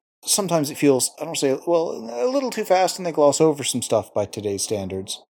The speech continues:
But I also don't think a lot of these adventures would need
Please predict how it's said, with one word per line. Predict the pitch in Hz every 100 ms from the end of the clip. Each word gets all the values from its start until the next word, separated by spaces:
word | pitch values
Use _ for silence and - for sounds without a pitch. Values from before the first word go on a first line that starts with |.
| _ -
But | 120 117 131 127 127
I | 135
also | 135 135 135
don't | 127 -
think | - 135 123 117 - _ -
a | 131
lot | 131 131
of | 120
these | 120 117
adventures | 107 123 117 117 107
would | 120 117
need | 127 127 120